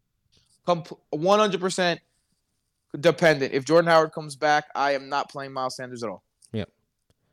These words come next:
Speaker 2: All right, so my,
Speaker 1: My
Speaker 2: uh, first, we saw that coming. Devin Singletary of the Buffalo Bills. Guaranteed a touchdown. Even got a little frisky and said maybe he'll score two, but I guaranteed at least one, and find the end zone he did. Put up over a hundred yards total,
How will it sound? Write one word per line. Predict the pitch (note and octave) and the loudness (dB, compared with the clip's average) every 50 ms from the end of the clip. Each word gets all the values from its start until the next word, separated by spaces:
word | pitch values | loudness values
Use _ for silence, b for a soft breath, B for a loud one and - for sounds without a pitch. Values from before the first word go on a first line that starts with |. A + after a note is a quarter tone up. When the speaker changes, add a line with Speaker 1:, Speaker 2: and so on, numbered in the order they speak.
| _ _ _ _ _ _ _ _ _ - | _ _ _ _ _ _ _ _ _ -2
Speaker 2:
All | - | 0
right, | D3 - | 0 2
so | D#3 D3 | 2 2
my, | D3 D3+ E3 G3 G#3+ F#3+ | 4 6 8 8 8 8
Speaker 1:
My | F3 | 8
Speaker 2:
uh, | D#3+ C#3 B2+ A#2 - - | 8 8 6 4 0 -4
first, | - - - C#3 C3 B2 - - | -8 -2 0 0 0 0 -2 -6
we | B2+ B2 A#2+ | -6 -6 -4
saw | - - B2 A#2 | -2 -2 0 0
that | A2+ A2+ A2+ A2+ | 0 0 -2 -2
coming. | - A#2+ A2+ A2 A#2 A2 A#2 - _ _ _ _ _ _ _ _ _ _ _ _ _ _ - | -4 -4 -4 -2 -4 -6 -8 -10 _ _ _ _ _ _ _ _ _ _ _ _ _ _ -4
Devin | B2 D3 E3+ F#3 G#3 G3+ G3+ F3 | -2 0 4 4 4 4 4 0
Singletary | - - - D3 D#3 E3+ F3+ F3+ D#3 - D3+ C#3+ C#3 C3 A2+ A2 | -4 -4 0 0 2 4 4 2 2 2 2 2 4 4 2 0
of | A#2 A#2+ | 0 2
the | C3+ C#3 | 2 2
Buffalo | C3 D3 D3 - - D#3 C#3+ C#3 C3+ C3+ B2 | 2 2 0 0 0 0 2 2 2 2 2
Bills. | B2+ C3 C3 B2+ A#2 G#2 G2 - - b b b b b b b | 2 2 4 2 0 -2 -4 -8 -14 b b b b b b b
Guaranteed | - D#3 F3+ G#3 A3+ A3 G#3+ G3 - G3+ G3+ G3+ G#3 F#3+ - | 4 6 8 8 8 6 4 2 2 2 4 4 4 4 4
a | C3+ D#3+ D3 | 4 4 4
touchdown. | C3+ - D#3+ E3 D#3+ - - D#3+ C#3+ C3 B2+ A#2+ A#2 | 4 4 4 4 4 4 2 4 4 4 4 2 2
Even | D#3 F#3 G3+ G#3 | 2 2 4 6
got | G#3 G3+ F#3+ | 6 6 6
a | F#3 | 6
little | F3 F3+ F3 D#3+ | 6 6 4 4
frisky | - - F3 F3 - - - D3+ | 4 4 2 2 2 0 -4 -4
and | C#3+ C#3 | -4 -2
said | - C#3 C3+ C3+ | 0 0 2 2
maybe | C#3+ D#3 D#3+ D#3 E3+ | 2 2 2 2 4
he'll | E3 D#3 D3+ | 4 4 2
score | - - - D3+ C#3 C3 | 2 2 2 4 4 4
two, | - - D3 C3+ A#2 | 2 2 0 2 2
but | A2 G#2+ | 2 0
I | A2+ | 2
guaranteed | A#2+ D3+ E3 F3 D#3+ - F3 D#3+ | 2 2 2 2 2 0 0 2
at | D#3 C#3+ | 2 2
least | D3 C#3+ C3+ - - | 2 0 -2 -2 -2
one, | C3 A#2+ B2 B2 - | 0 0 0 0 0
and | - A2 A2 A2 G#2+ - b b b b b b b | -2 -4 -4 -4 -6 -10 b b b b b b b
find | b - C3 C3+ D3 D#3 D3 | b -2 2 2 2 2 2
the | D3 C#3+ | 0 0
end | C#3+ C#3+ C#3 | 0 0 0
zone | C#3+ C3 B2 B2 | -2 -2 -2 -2
he | B2+ A#2+ | -4 -4
did. | G#2+ A#2 A#2 A#2 A#2 - | -2 -2 -2 -2 -2 -2
Put | - C3 | -2 -2
up | C3+ B2 C#3 | 0 0 0
over | C3+ C3 B2+ B2 | 0 0 2 2
a | A2+ A2+ | 2 2
hundred | C3 C3+ C#3 C3+ C3+ B2 | 0 -2 -2 -4 -2 0
yards | B2 A#2+ A#2+ A#2+ - - | 0 0 0 0 -2 -4
total, | - B2 A#2 A#2 A#2+ A#2 A#2 - | -2 -2 0 0 0 -2 -2 -4